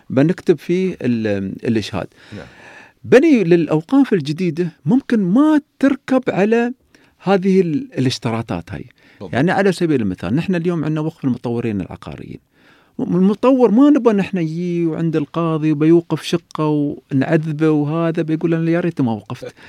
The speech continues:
Speaker 2: <laughs>
Speaker 1: فشو نسوي؟ form.
Speaker 2: إيه.
Speaker 1: نمليه. ها،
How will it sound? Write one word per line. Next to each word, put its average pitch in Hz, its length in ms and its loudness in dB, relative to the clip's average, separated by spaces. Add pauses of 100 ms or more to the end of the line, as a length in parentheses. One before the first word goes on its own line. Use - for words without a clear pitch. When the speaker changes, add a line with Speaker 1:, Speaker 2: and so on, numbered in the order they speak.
(120)
Speaker 2:
<laughs> - 280 -20
Speaker 1:
فشو 214 420 0
نسوي؟ 202 340 0
form. 175 300 -2 (320)
Speaker 2:
إيه. 85 240 -14 (120)
Speaker 1:
نمليه. 196 720 2 (220)
ها، 160 120 -2